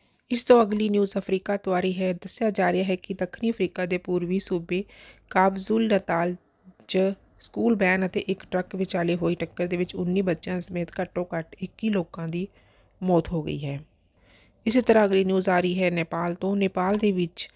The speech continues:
ਜ਼ਮੀਨ ਖਿਸਕਣ ਕਰਕੇ ਸਤਾਰਾਂ ਲੋਕ, ਲੋਕਾਂ ਦੀ ਮੌਤ ਅਤੇ ਪੰਜ ਲੋਕ ਲਾਪਤਾ ਹੋ ਚੁੱਕੇ ਹਨ। ਤੇ ਇੱਕ ਰਿਪੋਰਟ ਦੇ ਮੁਤਾਬਕ ਉਨ-, ਕੱਲ੍ਹ ਸਵੇਰ ਤੋਂ ਜ਼ਿਲ੍ਹੇ ਵਿੱਚ ਲਗਾਤਾਰ ਪੈ ਰਹੇ ਮੀਂਹ ਕਰਕੇ ਰਾਤ ਸਮੇਂ ਜ਼ਮੀਨ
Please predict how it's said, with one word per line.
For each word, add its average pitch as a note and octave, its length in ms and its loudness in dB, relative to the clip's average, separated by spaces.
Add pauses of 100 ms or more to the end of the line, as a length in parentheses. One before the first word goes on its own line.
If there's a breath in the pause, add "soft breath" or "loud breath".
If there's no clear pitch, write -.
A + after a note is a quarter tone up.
(360 soft breath)
ਜ਼ਮੀਨ F#3+ 380 2
ਖਿਸਕਣ G3 420 -2
ਕਰਕੇ F#3 360 -2
ਸਤਾਰਾਂ F#3 400 -2
ਲੋਕ, F3 320 0 (180)
ਲੋਕਾਂ F3+ 340 0
ਦੀ F3+ 140 0
ਮੌਤ E3 360 -2
ਅਤੇ F3 160 -4
ਪੰਜ E3 340 -4
ਲੋਕ E3+ 240 -6 (180)
ਲਾਪਤਾ E3+ 540 -4 (120)
ਹੋ E3 120 -2
ਚੁੱਕੇ D3 340 -8
ਹਨ। C#3+ 240 -6 (1040 soft breath)
ਤੇ - 80 -2
ਇੱਕ G#3+ 140 0
ਰਿਪੋਰਟ G#3 340 4
ਦੇ G#3 100 -2
ਮੁਤਾਬਕ F3+ 540 0
ਉਨ-, F#3+ 200 -2 (540)
ਕੱਲ੍ਹ G#3 220 2
ਸਵੇਰ G3 260 2
ਤੋਂ F#3+ 200 -2
ਜ਼ਿਲ੍ਹੇ F#3+ 240 0
ਵਿੱਚ F#3+ 200 -10
ਲਗਾਤਾਰ F3+ 500 -2 (480 loud breath)
ਪੈ F3+ 180 4
ਰਹੇ F3+ 200 2
ਮੀਂਹ F#3 200 0
ਕਰਕੇ F3 380 -4
ਰਾਤ E3 200 -2
ਸਮੇਂ E3+ 320 -4
ਜ਼ਮੀਨ E3+ 360 -2